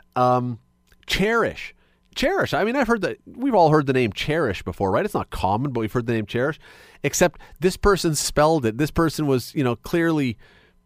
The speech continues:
tired and wanted to sit down, I guess, and needed a chair because it's spelled C H A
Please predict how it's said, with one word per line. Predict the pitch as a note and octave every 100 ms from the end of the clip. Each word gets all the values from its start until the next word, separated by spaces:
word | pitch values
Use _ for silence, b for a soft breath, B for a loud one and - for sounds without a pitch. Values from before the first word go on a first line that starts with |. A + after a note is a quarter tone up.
| _ _ _ _ _
tired | - B2+ B2+ E3 F3
and | B2
wanted | A2 B2+ A2+
to |
sit | - C3 -
down, | G#2 B2 D#3
I |
guess, | C#3 D3 -
and | G#2
needed | G#2+ A#2+
a | G2
chair | - B2+ D3+
because | C3+ A#2 A2+
it's | -
spelled | B2+ A2+
C | - - D#3
H | - C3+ - -
A | B2 C3+